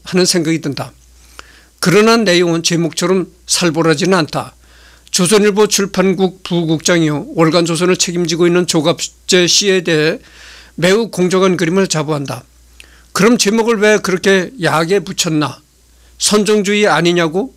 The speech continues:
그렇지는 않다. 선정주의라고 하더라도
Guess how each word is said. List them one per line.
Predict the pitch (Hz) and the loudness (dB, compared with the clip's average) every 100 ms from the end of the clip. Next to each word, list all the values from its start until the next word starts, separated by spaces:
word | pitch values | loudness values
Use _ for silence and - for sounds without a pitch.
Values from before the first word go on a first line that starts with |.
| _ | _
그렇지는 | - 165 190 214 | -4 -2 0 0
않다. | 160 - 127 - _ _ - - _ | -2 -6 -12 -14 _ _ -20 -20 _
선정주의라고 | - 190 196 214 214 220 220 214 214 214 208 208 | -4 0 2 2 2 0 0 0 2 2 2 0
하더라도 | - 175 190 180 151 147 | 0 0 2 0 -2 -6